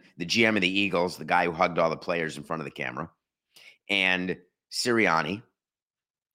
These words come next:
have been reaching out reportedly, reportedly reaching out. Because last year after the Super Bowl, as you recall, the Eagles went to the Super Bowl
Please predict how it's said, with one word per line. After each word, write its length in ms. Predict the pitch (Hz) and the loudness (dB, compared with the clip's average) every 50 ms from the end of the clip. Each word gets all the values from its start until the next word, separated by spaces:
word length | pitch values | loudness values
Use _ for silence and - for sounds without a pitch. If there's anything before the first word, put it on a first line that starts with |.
| _ _ _ - - _ | _ _ _ -20 -10 _
have 200 | - 120 117 - | 0 0 0 2
been 200 | 120 110 104 104 | 0 0 0 4
reaching 440 | 107 151 170 160 - - 160 143 143 | 4 4 4 4 2 0 0 2 2
out 360 | 147 139 113 87 - - _ _ _ _ _ _ | 2 2 0 0 -4 -14 _ _ _ _ _ _
reportedly, 680 | 85 104 - - - 113 120 117 107 76 62 - - _ _ _ _ _ _ - | -8 -8 -6 -6 -4 -2 -2 -2 -2 -4 -10 -16 -20 _ _ _ _ _ _ -4
reportedly 760 | 127 127 - - - - 180 196 185 160 110 101 98 92 - _ _ _ | -4 -4 -4 -6 0 4 4 4 4 4 0 -2 -6 -6 -6 _ _ _
reaching 540 | _ 85 101 131 175 202 - - - 170 139 | _ 0 4 4 4 4 2 -2 -2 0 0
out. 180 | 113 82 - - - _ _ _ - - - _ - | 0 0 -2 -4 -10 _ _ _ -20 -20 -20 _ -8
Because 520 | 135 117 - 208 196 190 165 143 131 - - _ _ | -6 -2 2 4 6 6 6 4 2 -4 -14 _ _
last 420 | - 120 151 175 208 190 - - - | 0 2 2 2 2 0 -2 -4 2
year 100 | 160 156 | 4 4
after 260 | 139 139 - - 135 | 4 4 0 -4 -6
the 80 | 120 | -6
Super 300 | 110 - - 147 - - | -6 0 0 0 0 0
Bowl, 280 | 95 80 80 78 80 85 | -2 0 2 2 2 2
as 140 | 85 78 78 | 0 0 -2
you 80 | 95 | -2
recall, 640 | 82 78 - - 73 62 60 76 87 - - _ _ _ _ _ _ _ _ _ _ _ _ | -2 -2 -2 0 2 4 4 2 2 0 -8 _ _ _ _ _ _ _ _ _ _ _ _
the 100 | - 107 | 0 0
Eagles 320 | 143 135 127 120 98 95 - | 0 2 2 0 0 0 0
went 180 | 120 151 165 | 0 0 0
to 80 | - - | 0 -6
the 80 | 113 | -8
Super 300 | 92 - - 82 71 - | -8 -6 -8 -8 -10 -10
Bowl 400 | 60 57 58 60 82 92 117 _ | -16 -14 -10 -10 -10 -10 -12 _